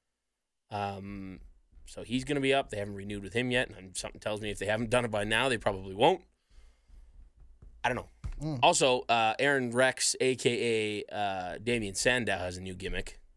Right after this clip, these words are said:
Speaker 2: Okay.
Speaker 1: And it's like a Liberace style gimmick,
Speaker 2: Sure.
Speaker 1: which apparently he pitched to W W E,
Speaker 2: And
Speaker 1: and
Speaker 2: they
Speaker 1: they
Speaker 2: didn't give it
Speaker 1: didn't
Speaker 2: to him?
Speaker 1: want, so.
Speaker 2: Yep. Well, there you go.
Speaker 1: I'd like to see it. I
Speaker 2: Spread your
Speaker 1: saw a
Speaker 2: wings and
Speaker 1: picture of
Speaker 2: fly.
Speaker 1: him in this fancy fur coat,
Speaker 2: Yeah.
Speaker 1: and it, it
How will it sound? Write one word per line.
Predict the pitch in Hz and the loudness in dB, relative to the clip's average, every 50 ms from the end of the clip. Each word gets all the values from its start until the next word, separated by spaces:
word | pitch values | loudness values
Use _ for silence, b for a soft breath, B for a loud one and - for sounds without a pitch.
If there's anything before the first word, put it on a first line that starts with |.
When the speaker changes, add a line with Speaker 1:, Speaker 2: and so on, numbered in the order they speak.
| _ _ - | _ _ -10
Speaker 2:
Okay. | 113 117 120 127 - | -8 -8 -8 -8 -6
Speaker 1:
And | - 101 101 | -6 -6 -6
it's | 95 - - | -6 -4 -6
like | 104 92 | -6 -6
a | 104 | -6
Liberace | 98 98 110 110 117 113 107 104 117 110 - - 107 101 | -2 0 0 0 2 2 2 2 2 0 -2 -4 -4 -2
style | - - - 98 90 90 87 | -2 -2 -2 -2 -2 -4 -6
gimmick, | 90 85 80 80 85 - - - - - | -10 -12 -12 -14 -16 -18 -20 -20 -18 -12
Speaker 2:
Sure. | 117 120 131 123 113 98 - _ _ _ _ | -8 -6 -4 -4 -6 -6 -10 _ _ _ _
Speaker 1:
which | - 107 - | -4 -4 -4
apparently | 98 - - 117 120 110 107 107 | 0 2 2 2 2 2 0 -2
he | 101 107 107 | -2 -2 -4
pitched | - - 123 135 - - - | 2 2 2 2 2 0 -2
to | 113 | -2
W | 101 98 95 95 95 | -2 -2 0 0 -2
W | 92 92 90 92 92 | -2 -4 -4 -6 -8
E, | 90 87 85 87 92 _ _ _ _ _ _ _ _ | -8 -10 -12 -14 -18 _ _ _ _ _ _ _ _
Speaker 2:
And | - 117 104 | -12 -8 -6
Speaker 1:
and | 98 98 | -4 -4
Speaker 2:
they | 95 | -2
Speaker 1:
they | 95 | -2
Speaker 2:
didn't | - 123 | -2 0
give | 98 104 | 0 0
it | - | 0
Speaker 1:
didn't | - | 2
Speaker 2:
to | - | 2
him? | - 110 - | 4 4 4
Speaker 1:
want, | 85 80 - | 2 -2 -8
so. | _ - 120 113 | _ -14 -8 -6
Speaker 2:
Yep. | 143 160 175 90 - 110 113 | -4 -4 -4 -6 -10 -14 -14
Well, | 123 147 170 | -12 -10 -6
there | 170 160 | -4 -4
you | 170 175 | -2 0
go. | 202 196 165 143 123 - - 95 110 | 0 0 0 -2 -6 -12 -18 -4 2
Speaker 1:
I'd | - 135 147 | 2 4 6
like | 214 247 202 | 6 6 6
to | 190 156 | 4 2
see | - - 170 135 98 | 2 2 4 2 2
it. | - - | 4 8
I | - - | 10 10
Speaker 2:
Spread | |
your | 220 220 233 - | 10 10 10 10
Speaker 1:
saw | 220 | 10
a | 220 | 10
Speaker 2:
wings | 226 214 | 8 6
and | 196 214 | 6 4
Speaker 1:
picture | 202 196 196 | 6 6 8
of | 202 | 8
Speaker 2:
fly. | 196 185 170 165 156 | 10 10 10 8 6
Speaker 1:
him | 143 131 - - _ | 4 2 -4 -6 _
in | - 139 139 135 127 | 2 2 2 2 2
this | 120 127 117 - - - _ | 2 2 2 2 -2 -6 _
fancy | - - 143 147 151 139 - 147 139 | 2 4 6 6 4 2 0 0 -2
fur | - - 151 143 131 | 2 4 4 4 6
coat, | - - 139 160 185 - - - | 6 6 6 6 4 2 -2 0
Speaker 2:
Yeah. | 147 151 143 139 - - _ _ _ | 2 4 4 4 0 -4 _ _ _
Speaker 1:
and | 127 135 139 | 4 4 4
it, | - - - | 2 2 2
it | 131 127 - | 0 0 0